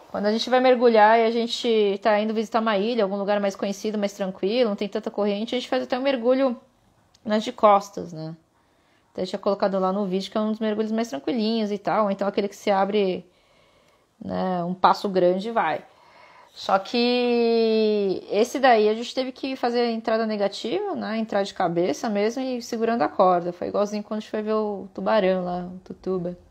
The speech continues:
Aí o tubarão a gente acabou descendo em, né, é, mergulho negativo, que é você descer de cabeça, coisa que não é normal.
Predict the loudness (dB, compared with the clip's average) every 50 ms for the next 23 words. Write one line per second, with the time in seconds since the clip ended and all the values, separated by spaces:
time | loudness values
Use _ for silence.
0 | _ _ -20 -20 -20 -20 -20 -20 -20 -20 -20 -20 -20 -20 -20 -20 _ _ _ _
1 | _ _ _ _ _ _ _ _ _ -8 -6 -6 -4 -4 0 2 4 4 6 6
2 | 4 2 0 -2 -4 -6 -8 -6 -2 -2 0 0 0 0 0 -2 -2 -2 -2 -2
3 | -2 0 0 0 0 0 0 -2 -4 -6 -8 -10 -14 _ _ _ _ _ _ _
4 | _ _ -10 -6 -4 -2 -2 -2 -4 -6 -8 -12 _ _ _ _ -20 -20 -20 -20
5 | _ _ _ _ _ _ _ _ -6 -4 -2 -2 -2 -2 -4 -4 -6 -6 -8 -6
6 | -4 -2 -2 0 0 0 0 2 2 2 2 2 2 0 -2 0 2 2 2 0
7 | -2 -8 -12 -16 _ _ _ -20 -20 -20 -20 -20 _ _ _ _ _ _ _ _
8 | _ _ _ _ _ _ _ _ _ _ _ _ -16 -12 -10 -8 -8 -8 -6 -4
9 | -6 -4 -4 -4 -6 -6 0 4 4 4 6 6 4 4 4 4 2 0 -4 -12
10 | -14 -14 -16 -12 -10 -8 -8 -8 -10 -10 -8 -6 -6 -6 -6 -6 -4 -4 -4 -2
11 | -2 -4 -4 -6 -6 -10